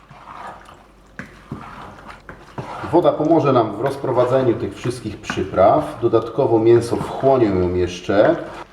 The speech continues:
Dzisiejsza konserwa będzie naprawdę niskokaloryczna, będzie zdrowa, będzie kolorowa, będzie na pewno bardziej zbilansowana, ponieważ dorzucimy tutaj warzywa, bo nie tylko mięsem człowiek się żywi, ale również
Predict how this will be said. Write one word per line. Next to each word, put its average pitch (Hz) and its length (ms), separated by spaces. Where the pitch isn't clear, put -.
Dzisiejsza 190 380
konserwa 127 840
będzie 101 540
naprawdę 127 680
niskokaloryczna, 151 1040
będzie 95 320
zdrowa, 101 580
będzie 98 260
kolorowa, 135 640
będzie 107 680
na 104 100
pewno 113 400
bardziej 120 400
zbilansowana, 117 920
ponieważ 117 460
dorzucimy 113 500
tutaj 107 380
warzywa, 107 640
bo 104 120
nie 107 140
tylko 120 340
mięsem 117 440
człowiek 110 320
się - 120
żywi, 120 520
ale 110 220
również 117 560